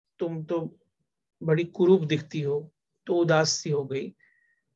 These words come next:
वापस से बड़ी लहर से बात किया, बड़ी लहर ने बोला कि, "अरे, कुछ नहीं होता।" वो बातें हो रही थी।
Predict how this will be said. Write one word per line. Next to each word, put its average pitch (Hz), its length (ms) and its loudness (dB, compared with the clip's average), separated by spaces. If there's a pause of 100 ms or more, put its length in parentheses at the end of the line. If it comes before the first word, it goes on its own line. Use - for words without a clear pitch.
(140)
वापस 156 320 0
से 170 120 0
बड़ी 160 220 4
लहर 147 200 4
से 160 140 -2
बात 143 360 0
किया, 139 220 -4 (520)
बड़ी 170 140 4
लहर 156 260 4
ने 160 120 2
बोला 156 240 6
कि, 165 120 -2
"अरे, 160 160 2
कुछ 160 260 -10
नहीं 160 120 -4
होता।" 135 400 -4 (420)
वो 175 80 2
बातें 160 300 2
हो 147 160 4
रही 139 200 2
थी। 147 340 -8